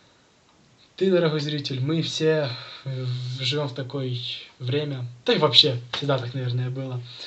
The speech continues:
что нас везде окружают деньги. Мы постоянно контактируем с ними, и неважно, кем ты будешь, там, адвокатом, водителем, архитектором, там, строителем, фармацевтом,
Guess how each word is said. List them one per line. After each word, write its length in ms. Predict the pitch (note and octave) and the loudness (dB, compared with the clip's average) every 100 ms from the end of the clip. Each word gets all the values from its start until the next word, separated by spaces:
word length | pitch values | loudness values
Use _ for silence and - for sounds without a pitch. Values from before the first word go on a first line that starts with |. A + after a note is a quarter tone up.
| - - - | -14 -16 -8
что 520 | - - C#3+ C3+ - - | -6 -2 2 0 0 -8
нас 400 | - D#3 G#3 F#3+ | -6 -2 -2 -4
везде 600 | D3 B2+ C3+ E3 D#3+ D3 C#3 - _ - | -4 -4 0 2 2 0 -4 -14 _ -8
окружают 680 | B2+ C#3 B2 D3 C#3+ B2 A#2+ - - _ _ _ _ _ _ _ - - | -6 -2 0 0 0 -4 -8 -16 -20 _ _ _ _ _ _ _ -10 -2
деньги. 460 | C3 A#2+ - - - - | 0 0 -4 -16 -18 -14
Мы 140 | D3 | -10
постоянно 440 | D3+ B2+ C3+ B2 A#2+ | -8 -8 -6 -6 -4
контактируем 640 | B2 A#2+ A#2+ G3+ G#3 F#3+ | -4 -6 -6 -6 -4 -4
с 120 | F3+ | -4
ними, 300 | F3+ F3 E3 - - - - | -4 -6 -6 -10 -14 -14 -10
и 60 | D3+ | -2
неважно, 500 | D3+ D3 C3 A#2+ B2 | 0 0 0 0 -2
кем 220 | B2 B2+ | 0 0
ты 120 | A#2+ | 0
будешь, 300 | A#2+ A#2+ A#2 | -2 -2 -4
там, 200 | - A#2+ A2+ - - - - - - | -4 -6 -8 -14 -20 -20 -20 -20 -8
адвокатом, 680 | D3+ D3 D#3+ D3+ B2 A#2+ - | -4 -2 0 2 2 2 -8
водителем, 580 | A#2 D#3 D#3+ B2 A#2+ A#2 | -6 -2 -2 -2 -4 -4
архитектором, 1200 | C#3 - F3+ - _ - E3+ C#3 - B2 A#2 A2+ - _ _ - - | -4 -2 -4 -6 _ 2 4 4 -2 -10 -10 -14 -18 _ _ -20 -6
там, 120 | B2 | -4
строителем, 520 | - F#3+ F#3+ D3 B2+ | -2 0 0 -2 -4
фармацевтом, 720 | B2+ D#3 E3+ F3+ D3 A#2+ A#2+ | -4 -4 -4 -2 -2 -2 -12